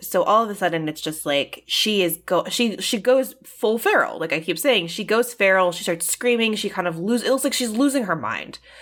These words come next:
Like, we see her thinking that she's been cured of her depression and, like, her grief, and then all of a sudden, like, a fl-, a switch flips.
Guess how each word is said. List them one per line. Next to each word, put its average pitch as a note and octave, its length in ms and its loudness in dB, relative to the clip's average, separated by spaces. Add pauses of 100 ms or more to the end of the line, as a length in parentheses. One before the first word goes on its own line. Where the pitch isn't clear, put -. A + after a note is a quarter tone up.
(160)
Like, F#3+ 180 0
we A3 140 0
see B3 280 0
her G3+ 300 4 (240)
thinking B3+ 380 2
that F#3+ 120 0
she's G3+ 160 -2
been E3 180 -2
cured A3 320 0
of G#3 80 -4
her F#3+ 140 0
depression G#3+ 680 0
and, F3+ 80 -4
like, D#3+ 120 0
her E3+ 100 2
grief, G#3 460 -2
and E3+ 80 -2
then F3 120 0
all E3+ 180 2
of F3 80 -2
a F3+ 60 -2
sudden, E3 260 0
like, E3 160 -6
a D#3 40 -8
fl-, - 240 -18
a E3 60 -2
switch - 380 -4
flips. - 420 -10